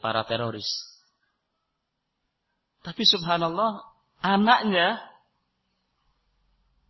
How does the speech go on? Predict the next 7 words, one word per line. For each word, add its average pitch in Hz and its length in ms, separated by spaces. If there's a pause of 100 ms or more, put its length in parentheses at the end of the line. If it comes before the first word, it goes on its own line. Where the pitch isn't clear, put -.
(360)
itu 254 420 (1120)
karena 190 160
dia 180 220
sering 196 320
mengakses 175 420 (4000)
makalah, 160 720 (800)
ya, 143 320